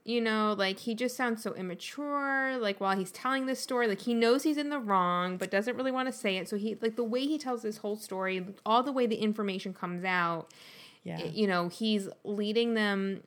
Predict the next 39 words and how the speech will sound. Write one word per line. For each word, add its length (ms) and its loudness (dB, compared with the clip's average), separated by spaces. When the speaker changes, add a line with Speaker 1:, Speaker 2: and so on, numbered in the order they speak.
Speaker 1:
you 100 6
know, 60 4
all 180 8
this 200 6
stuff 180 4
happened, 420 4
like, 200 0
probably 400 2
two 240 -4
weeks 320 -4
ago. 360 -8
Speaker 2:
And 120 4
he 100 4
also 300 4
knows 280 4
he 140 2
needs 260 2
to 80 -2
get 140 4
it 140 2
out 200 2
because 280 -4
Karen 480 2
is 140 0
on 260 0
her 140 0
way 420 2
to 180 -4
the 100 0
Speaker 1:
She's 120 4
en 60 4
route. 240 4
Speaker 2:
bar. 160 -8
He 220 4
has 140 6
waited 460 4
till 380 4
the 300 2
very 840 4